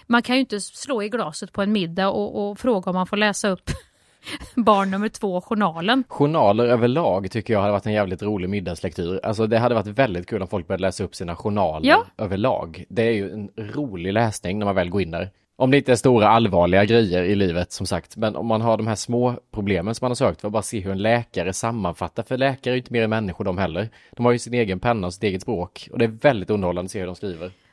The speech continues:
Speaker 1: Och är det något annat ni undrar som ni inte har fått svar på i den här podden, så kan ni ju alltid skriva in till Skäringen Esvold på D M. Vi läser allt.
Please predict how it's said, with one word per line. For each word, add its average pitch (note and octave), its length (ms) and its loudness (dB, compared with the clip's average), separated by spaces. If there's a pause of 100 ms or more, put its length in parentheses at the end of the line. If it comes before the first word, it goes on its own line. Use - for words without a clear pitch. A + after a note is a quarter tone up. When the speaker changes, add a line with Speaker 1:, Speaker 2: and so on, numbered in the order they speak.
(100)
Speaker 1:
Och C#4+ 120 2
är C#4 40 6
det C#4+ 60 6
något C#4+ 200 2
annat C4 340 4
ni D4+ 300 -2
undrar C4+ 480 4
som C#4 200 0
ni C4+ 80 6
inte B3+ 160 0
har G#3+ 40 2
fått B3 160 -2
svar A3 260 2
på G#3+ 160 0
i - 20 2
den G#3+ 100 0
här G#3+ 120 2
podden, G#3+ 380 0
så A#3 120 -4
kan A3+ 160 0
ni A3+ 60 2
ju A#3 120 0
alltid A3 440 -2
skriva B3 520 0
in C4 160 0
till A3+ 100 -2
Skäringen G3 360 0
Esvold F#3 380 -4
på F#3+ 100 -2
D F#3+ 220 0
M. F#3 160 -2
Vi G#3 100 0
läser G#3 460 0
allt. - 640 -2